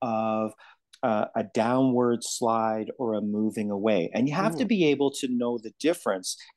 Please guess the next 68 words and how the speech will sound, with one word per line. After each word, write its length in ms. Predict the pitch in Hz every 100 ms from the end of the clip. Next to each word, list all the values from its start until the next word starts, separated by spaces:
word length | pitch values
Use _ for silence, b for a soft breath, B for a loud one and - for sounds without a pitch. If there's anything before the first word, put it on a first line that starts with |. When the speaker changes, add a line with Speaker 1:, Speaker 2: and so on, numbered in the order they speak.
| -
Speaker 1:
And 80 | 123
a 40 |
big 220 | 120 180 151
way 240 | 147 135 131
of 60 |
knowing 360 | 117 117 117 113
the 80 | 107
difference 520 | 147 196 - 117 117
is 140 | 120
actually 400 | 113 107 - 123
to 60 | 123
have 280 | 123 95 92 -
the 100 | 95
honest 360 | 98 104 -
conversation 720 | 98 95 98 - 85 - - 95
with 160 | 98
your 120 | -
partner. 480 | - - - - - B B B -
Like, 160 | 143 120
"What 260 | 107 104
does 160 | 127 120
this 200 | 160 -
mean 240 | 170 226
for 160 | 226 123
you? 320 | 95 90 - b b -
You 240 | 110 123 127
know, 340 | 120 127 143
for 200 | 143 143
instance, 540 | 135 135 - 135 131 -
that 120 | 110
I'm 260 | 113 127 131
triggered 460 | 135 127 127 120
by 180 | 113 117
the 120 | 113
sock 320 | - 117 117 123
on 100 | 123
the 80 |
floor." 480 | 120 180 214 98 -
Well, 280 | 151 156 - _ _ _ _ _ _ _ _ _ -
that's 180 | 180 -
a 60 |
two-way 320 | - 185 160 147
conversation 720 | 151 127 127 135 123 - 117
as 160 | 110
well. 280 | 165 - 107
It's 120 | 107
like, 220 | 131 123 131
"Well, 180 | 127
why 220 | 113 117 202
are 100 | 180
you 140 | 107
triggered 360 | - 101 98 -
by 100 | -
the 120 | -
sock 340 | - - - 101
on 80 |
the 40 | 95
floor? 280 | - 107 98
What 200 | 104 120
does 120 | 123
the 80 | 135
sock 300 | 135 135 139
on 40 |
the 60 | 131
floor 260 | - 135
mean 260 | 131 139 143
to 120 | 139
you? 420 | 123 180 170 98